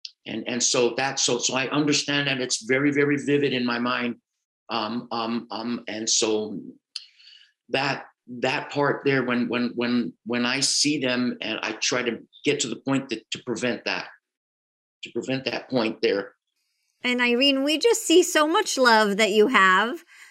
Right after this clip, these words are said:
Speaker 2: <laughs> towards Chris. It's beautiful.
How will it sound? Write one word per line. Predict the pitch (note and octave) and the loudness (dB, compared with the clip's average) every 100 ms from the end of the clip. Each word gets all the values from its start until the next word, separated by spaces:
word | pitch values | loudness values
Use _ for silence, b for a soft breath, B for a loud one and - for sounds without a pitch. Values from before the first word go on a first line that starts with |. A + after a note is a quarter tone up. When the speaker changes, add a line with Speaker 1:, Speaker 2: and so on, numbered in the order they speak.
| B - | B -2
Speaker 2:
<laughs> | A3+ - D4 B3 - - | 0 4 4 2 -2 0
towards | E4+ B3+ B3 C#4 | 4 6 4 4
Chris. | - C4+ B3 A4+ - | 0 2 2 2 -2
It's | D#4 - | -4 -4
beautiful. | D4+ B3 A3+ A#3 A#3+ A3+ B3+ | 2 4 4 2 -2 -4 -4